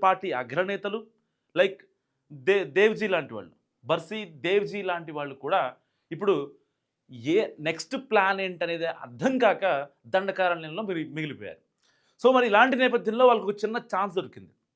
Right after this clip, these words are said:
కాంట్రాక్టర్ ఎవరైతే చ-, చంపేశారో, అతి కిరాతకంగా చంపేశారు. So, దాంట్లో no doubt at, at all. గొంతు కోసి, కాళ్ళు కట్టేసి, తన టెస్టికల్స్ మీద కూడా కొట్టి,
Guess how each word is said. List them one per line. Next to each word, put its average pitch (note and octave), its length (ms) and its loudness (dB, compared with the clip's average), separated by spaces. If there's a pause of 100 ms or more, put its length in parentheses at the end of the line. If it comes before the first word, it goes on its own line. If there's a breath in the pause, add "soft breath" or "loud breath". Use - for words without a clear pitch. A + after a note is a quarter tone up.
(480)
కాంట్రాక్టర్ G3 640 4
ఎవరైతే F3 360 -2
చ-, E3 300 -6
చంపేశారో, D#3+ 520 -4 (440)
అతి E3 240 2 (220)
కిరాతకంగా A3 720 2
చంపేశారు. B2 540 -8 (840)
So, C3 100 -16
దాంట్లో F#3 280 4 (200)
no F#3 100 2 (140)
doubt F3+ 260 0
at, - 80 -20 (180)
at C#3 120 -4
all. G2+ 100 -4 (680)
గొంతు A3 280 0
కోసి, G#3+ 440 0
కాళ్ళు G3+ 460 2 (100)
కట్టేసి, A3 580 -2 (420)
తన G#3+ 100 6
టెస్టికల్స్ A#3 640 4
మీద A#3 100 -2
కూడా A3 160 0
కొట్టి, G#3+ 360 -2